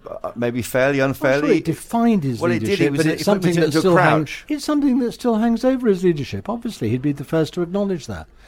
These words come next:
Speaker 2: But thankfully, he had an enormous amount else as part of his legacy, including a strong economy,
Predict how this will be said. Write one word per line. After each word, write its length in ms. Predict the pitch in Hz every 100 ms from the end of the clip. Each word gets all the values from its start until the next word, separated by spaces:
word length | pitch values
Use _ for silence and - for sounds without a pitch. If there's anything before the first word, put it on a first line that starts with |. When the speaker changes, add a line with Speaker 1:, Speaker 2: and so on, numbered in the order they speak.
| - - -
Speaker 2:
But 180 | 147
thankfully, 680 | - 196 202 - 110 95 131 -
he 80 |
had 140 | 127 143
an 160 | 139 139
enormous 640 | 135 143 185 151 113 -
amount 380 | 123 123 131 - -
else 420 | 165 151 104 - 107
as 140 | 101
part 300 | - 113 90
of 100 | 95
his 200 | 101 87
legacy, 520 | 101 85 85 - 135 - - - -
including 480 | 113 117 143 110 101
a 60 |
strong 420 | - - 151 131
economy, 640 | 110 - 117 107 101 123